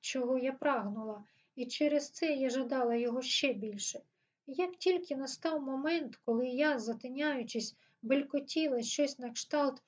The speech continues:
"То, може, ми колись", він відривався від свого заняття, спирався на лікоть і, усміхаючись, питав, "Що ти там кажеш?"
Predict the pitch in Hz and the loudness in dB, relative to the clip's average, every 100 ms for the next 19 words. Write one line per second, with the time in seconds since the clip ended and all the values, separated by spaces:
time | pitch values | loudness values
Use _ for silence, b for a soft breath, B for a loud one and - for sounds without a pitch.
0 | _ _ _ 294 294 311 302 285 277 302 | _ _ _ 0 2 2 2 2 0 -2
1 | - 269 294 339 330 - _ - 339 311 | 2 2 6 4 4 -6 _ 0 0 0
2 | 240 233 254 262 294 294 - 240 247 - | -2 -2 0 2 2 0 0 -2 -2 -2
3 | 262 247 277 240 240 254 302 302 - 233 | -2 0 0 -2 -4 -2 0 -2 -2 -6
4 | 208 B B B - - 269 311 302 - | -8 B B B -8 0 2 4 0 -4
5 | 240 233 233 311 311 269 247 - _ _ | -4 0 0 0 0 -2 -2 -10 _ _
6 | - 330 294 - 254 - 294 277 240 254 | 0 0 0 -4 -6 -2 0 0 0 -4
7 | - 302 294 226 202 208 - _ _ - | -2 0 0 0 -4 -6 -16 _ _ -8
8 | - 370 381 392 403 381 - 440 427 277 | 2 4 6 6 4 0 0 2 2 2
9 | 196 - | -4 -10